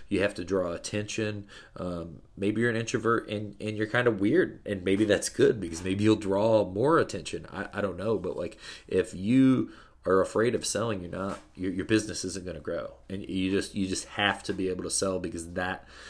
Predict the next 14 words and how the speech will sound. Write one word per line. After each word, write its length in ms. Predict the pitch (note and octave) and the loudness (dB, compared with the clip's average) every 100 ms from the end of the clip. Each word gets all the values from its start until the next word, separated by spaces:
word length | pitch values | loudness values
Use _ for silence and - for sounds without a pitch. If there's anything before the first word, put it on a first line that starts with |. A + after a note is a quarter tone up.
| - - | -10 0
is 180 | F#2+ | 0
what 220 | F2+ F2 E2 | 2 -2 -2
having 320 | F#2 E2+ E2 | -4 -4 -6
a 60 | |
business 440 | D#2 E2+ - D#2+ - | -6 -6 -6 -6 0
is, 460 | G2 - - - - | 0 0 -8 -12 -12
is 520 | D2+ B1 E2+ D#2+ - | -8 -6 -6 -6 -6
continuously 1120 | - F#2 - A2+ A2+ A#2 A2 - G2+ G2 F#2+ - - | -8 -8 0 0 2 2 0 2 2 2 0 -6 -20
finding 720 | - - G#2+ G#2 G2 F#2+ F#2+ - | -18 -4 -2 -2 -2 -4 -4 -12
new 400 | F#2+ G2 G#2+ A2 | -6 2 6 6
leads 480 | G2+ G#2 A2 A2 G#2+ | 6 6 6 4 2
for 200 | - G#2 | 2 4
your 160 | F#2 | 4
services 760 | E2+ G#2+ G#2 G#2 - G#2 F#2+ | 2 4 4 2 4 4 4